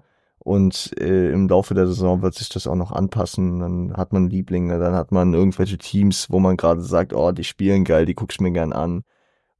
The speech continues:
Manche Teams kann man dann schon in die Tonne kloppen und, äh, genau, dann guckt man auch, was machen die eigenen Mannschaften. Kriegt man kalte Füße.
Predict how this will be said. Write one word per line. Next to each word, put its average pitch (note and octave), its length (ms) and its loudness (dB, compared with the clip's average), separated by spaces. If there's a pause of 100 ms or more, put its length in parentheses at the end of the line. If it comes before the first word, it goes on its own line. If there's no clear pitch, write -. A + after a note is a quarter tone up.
Manche E2+ 500 -6
Teams - 280 0
kann G2+ 100 4
man F#2+ 120 6
dann G2 180 4
schon G2 140 4
in F#2+ 60 6
die F2+ 60 4
Tonne F#2 280 0
kloppen F2+ 500 0
und, D#2 720 -4
äh, C2+ 520 -2 (600)
genau, F#2 480 0
dann F2+ 340 4
guckt - 240 -10
man F2+ 140 2
auch, F2+ 460 2
was - 180 -6
machen G2 180 0
die F2+ 140 0
eigenen F#2 420 2 (140)
Mannschaften. - 680 -8
Kriegt - 220 -12
man F#2 100 -4
kalte F2+ 260 -4
Füße. F#2+ 500 -2